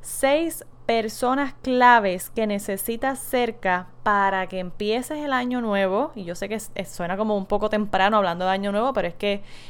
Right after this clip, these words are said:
esta es la etapa perfecta para prepararnos y para dejar ya todo listo.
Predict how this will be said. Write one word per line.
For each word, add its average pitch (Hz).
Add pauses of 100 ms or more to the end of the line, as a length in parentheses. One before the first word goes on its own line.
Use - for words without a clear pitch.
esta -
es 226
la 233
etapa 214
perfecta 196
para 202
prepararnos 196
y 262
para 196
dejar 170
ya 202
todo 202
listo. 220